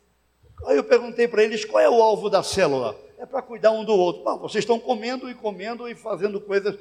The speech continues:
vocês não estão cuidando." "O que significa cuidar? Como é que está o coração deste irmão?" "Você é casado?" "Mas está moço?" "Então, como é que está o casamento deles?" "Vocês estão esperando que os dois pastores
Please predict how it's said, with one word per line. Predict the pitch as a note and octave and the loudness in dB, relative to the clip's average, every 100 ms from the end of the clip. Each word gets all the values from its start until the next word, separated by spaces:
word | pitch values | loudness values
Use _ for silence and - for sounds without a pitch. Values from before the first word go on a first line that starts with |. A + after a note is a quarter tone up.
| - - | -12 -10
vocês | F4+ | -6
não | G3+ | -4
estão | F3+ G#3+ | -4 -4
cuidando." | A3 A#3+ - C4+ F3 | -6 -8 -8 -10 -16
"O | - _ | -18 _
que | - | -10
significa | G4+ - A#3 B3+ A#3+ | -6 -6 -6 -4 -6
cuidar? | A3+ E3 D3 A2+ - - _ | -6 -2 -2 -2 -14 -20 _
Como | - | -2
é | - | 0
que | - | 2
está | - | 2
o | - | 2
coração | - A3 - G#3+ | 2 2 0 0
deste | F#3+ G#3 | 0 0
irmão?" | E3+ F3+ D3+ A2 - _ _ _ _ _ _ | 0 2 0 -2 -12 _ _ _ _ _ _
"Você | - F#3+ | -12 -8
é | |
casado?" | F3 C3 F#3 A3+ - - _ _ _ _ _ _ _ _ | -4 -4 -4 -8 -10 -20 _ _ _ _ _ _ _ _
"Mas | C#3+ B2+ | _ -20
está | D3+ | -18
moço?" | D3+ - _ _ _ _ _ _ | -18 -18 _ _ _ _ _ _
"Então, | A3 - - _ _ | -20 -20 -20 _ _
como | - B3+ | -14 -10
é | |
que | C4 | -2
está | C4 | 0
o | B3 | 0
casamento | A#3+ A3 G#3+ G#3 G#3+ | 0 -4 -4 -8 -10
deles?" | G3+ C#3 - - _ _ _ | -6 -6 -8 -20 _ _ _
"Vocês | - | -12
estão | - | -2
esperando | G#3+ - F#3 G3 F3+ | -2 0 -2 -2 -8
que | F#3 | -8
os | C#3+ | -2
dois | G3+ E3+ | -2 -2
pastores | D3 B2+ E3 G3 C3+ | -6 -10 -4 -4 -4